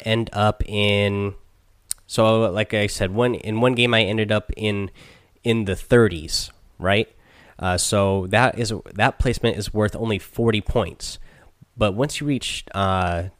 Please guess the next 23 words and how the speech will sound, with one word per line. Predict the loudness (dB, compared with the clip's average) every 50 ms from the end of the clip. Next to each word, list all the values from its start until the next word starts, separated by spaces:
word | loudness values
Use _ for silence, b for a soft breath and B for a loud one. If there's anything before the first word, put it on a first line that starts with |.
| _
tenth | 4 6 6 6 2 0 -4 0
place, | 0 2 2 2 0 -2 -6 -8 -10 -12 b b b b
you're | -2 -2 0
automatically | 2 2 2 4 4 4 2 2 0 0
gonna | 0 0 0
get | 0 -4 -4
sixty | -4 -6 -6 -4 -4 -6
points. | -2 -2 -2 -2 -2 -4 -10
So | -4 0 0
that's | 2 2 0 -2 -6 -6
twenty | -6 -6 -4 0 2 2 4 2 0
points | 2 0 0 2 2 -2 -2 -2 -4 -8 -12 -12 -12 -12 B B B B B B -14
right | -12 -8 -6 -2 -2 -2 -2 -4 -6
there, | -2 0 2 2 2 0 -2 -6 B B B B B B B -6
uh, | -2 -2 0 0 0 -2 -2 -6 -10 -18 -20 -20 _ _ _
worth | -14 -6 0 2 2 2 2 0 -6
of, | -4 0 2 2 2 2 2 0 -2 -4 -10 -18 -20 _ _
um, | -4 -2 -2 0 -2 -2 -4 -6 -10 -12 -14 -20 _ _ _ _ _
you | -6 -4
know, | -2 -2 -2
points | 0 4 4 4 4 4 -2 -4
towards | 0 2 2 2 2 0 -2
your, | -2 0 0 0 0 -2